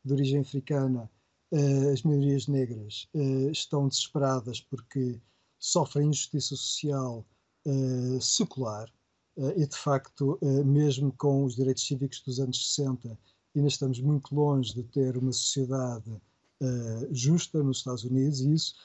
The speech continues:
as pessoas, eh, mobilizam-se,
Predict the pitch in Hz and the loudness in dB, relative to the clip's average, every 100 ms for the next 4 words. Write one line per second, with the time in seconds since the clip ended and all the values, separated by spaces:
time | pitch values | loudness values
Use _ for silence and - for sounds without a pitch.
0 | _ 147 131 - - 143 147 143 - _ | _ -2 -2 -2 0 2 2 0 -6 _
1 | - 151 143 139 - 151 151 147 156 139 | -2 4 6 6 4 4 4 6 4 4
2 | 147 156 - | 2 0 -2